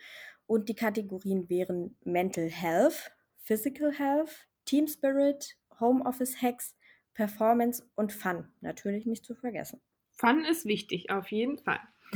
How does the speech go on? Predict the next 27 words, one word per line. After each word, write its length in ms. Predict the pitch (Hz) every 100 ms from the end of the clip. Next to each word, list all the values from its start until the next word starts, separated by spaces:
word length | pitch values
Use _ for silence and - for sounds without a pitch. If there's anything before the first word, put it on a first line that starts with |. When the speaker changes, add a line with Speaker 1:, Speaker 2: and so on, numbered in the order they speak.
| 196 -
Speaker 2:
Den 160 | 254 320
gibt's 200 | 302 -
zum 160 | 339
Schluss 500 | 320 - 269 285 - -
dann. 260 | 147 175 -
<laughs> 460 | 254 233 - 175 - - - -
Speaker 1:
Genau. 360 | 180 170 165 - _ _
Speaker 2:
Dann 240 | 208 226 254
würde 140 | 285
ich 80 | 311
sagen, 260 | 240 240 277
fangen 200 | 269 285
wir 80 |
doch 140 | 254 262
direkt 320 | 247 220 220
mal 120 | 262
an 160 | 208 240
mit 160 | 247
Mental 480 | 226 190 208 269 294
Health. 500 | 262 311 302 185 175
Ein 180 | - 202
ganz 260 | 202 226 247
wichtiges 520 | 262 262 226 226 226
Thema 440 | 254 269 233 220
in 200 | 226 208
dieser 340 | 190 214 208 185
Zeit, 380 | - 202 233